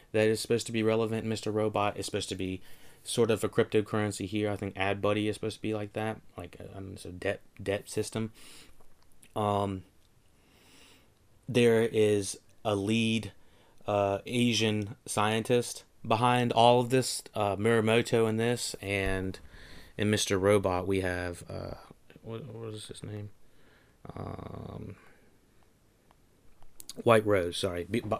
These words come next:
played by B D Wong, and, um, it, the, the similarities are so, so similar. Jesus, it is, uh, almost uncomfortable, and, um,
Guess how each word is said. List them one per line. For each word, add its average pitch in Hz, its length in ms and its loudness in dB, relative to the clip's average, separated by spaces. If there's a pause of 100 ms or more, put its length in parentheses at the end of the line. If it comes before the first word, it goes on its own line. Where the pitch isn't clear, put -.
played 104 220 2
by 95 180 0 (160)
B 107 140 -4
D 95 140 -2
Wong, 92 420 -2 (640)
and, 98 500 0 (640)
um, 95 460 0
it, 143 200 6 (200)
the, 151 100 4
the 151 160 2
similarities 170 640 8
are 95 60 -4
so, 156 500 2 (120)
so - 320 6
similar. 170 500 8
Jesus, 156 640 -2 (340)
it 123 160 2
is, 120 220 0
uh, 113 340 2 (1600)
almost 165 400 8
uncomfortable, 92 680 -4 (880)
and, 101 640 -2 (420)
um, 98 680 -4